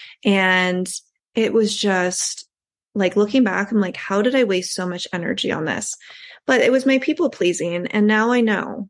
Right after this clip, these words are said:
And so this book called Love Yourself Like Your Life Depends on It by Kamal Ravikant. I don't know if I'm saying that correctly. Go get that book. It is so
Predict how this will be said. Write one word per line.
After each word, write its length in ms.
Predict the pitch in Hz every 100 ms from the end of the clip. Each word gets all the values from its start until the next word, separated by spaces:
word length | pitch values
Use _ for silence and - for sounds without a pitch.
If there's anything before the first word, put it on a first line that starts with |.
| _
And 160 | 208 196
so 420 | 220 202 196 196 196 _ _ _ _ _ -
this 320 | 233 277 -
book 480 | 202 185 202 - - _ - - _
called 560 | - 214 196 185 185 - -
Love 360 | 196 190 208
Yourself 640 | 247 285 - 190 180 180 -
Like 200 | 170 170
Your 160 | 170
Life 340 | 180 180 240 247
Depends 380 | 269 - 196 190
on 180 | 185 185
It 280 | 180 - - - - _ -
by 260 | 180 180
Kamal 800 | 175 - 196 208 226 226 226 220 _ _ _ _ _ -
Ravikant. 760 | 202 196 180 - 170 170 214 -
I 60 |
don't 120 | 180 165
know 60 |
if 100 | 185
I'm 100 | 190
saying 200 | 185 -
that 120 | -
correctly. 540 | - 196 - 170 214 214 _ _
Go 160 | - 202
get 140 | 185
that 180 | 185 160
book. 300 | - - - -
It 160 | 208
is 280 | 214 208 -
so 540 | - 185 190 175 170